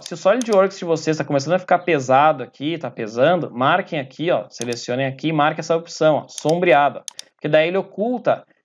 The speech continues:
as arestas, ó, fica bem mais leve pra gente trabalhar aqui. Eu vou começar a deixar o meu assim agora, tá? Então, vou desmarcar aqui. Vou vir aqui em posicionar.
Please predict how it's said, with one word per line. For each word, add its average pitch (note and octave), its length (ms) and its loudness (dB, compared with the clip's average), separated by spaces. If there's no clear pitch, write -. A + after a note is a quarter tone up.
as D3 180 2
arestas, E3 540 2
ó, G2 100 -8
fica - 260 -2
bem E3 640 0
mais F3+ 460 2
leve D#3 380 0
pra D#3+ 140 -4
gente D3+ 220 -4
trabalhar D3 380 2
aqui. C#3+ 200 -6
Eu C#3+ 80 -2
vou C#3+ 100 -4
começar C#3+ 240 -4
a - 20 2
deixar C#3+ 220 -4
o - 20 0
meu C3 180 2
assim C3 240 -2
agora, C3 320 -4
tá? C#3+ 300 -8
Então, C3 80 2
vou C3 80 2
desmarcar C3 460 2
aqui. F3+ 320 -2
Vou D#3+ 140 4
vir D#3 160 4
aqui D#3 220 -2
em D#3 40 0
posicionar. D#3+ 920 0